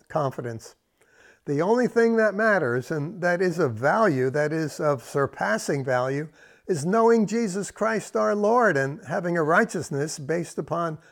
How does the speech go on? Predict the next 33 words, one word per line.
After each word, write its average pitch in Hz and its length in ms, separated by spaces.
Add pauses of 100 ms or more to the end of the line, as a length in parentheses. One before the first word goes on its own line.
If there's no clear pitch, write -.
(180)
faith 190 320
in 170 160
him 160 280
and 127 140
him 165 160
alone." 156 480 (420)
Philippians 170 600
three, 165 360
eight 139 240
to 117 100
ten. 120 500 (840)
Then 208 200
in 202 100
verses 190 440
twelve 196 340
to 165 80
fourteen, 190 680
Paul 190 500
speaks - 440
of 175 120
his 160 160
own 180 220
personal 185 560
efforts. 123 440 (500)
He 226 280
is 156 240
focused 175 500
upon 160 320
reaching 185 480
a 156 80
goal 156 680
of 131 180
taking 185 440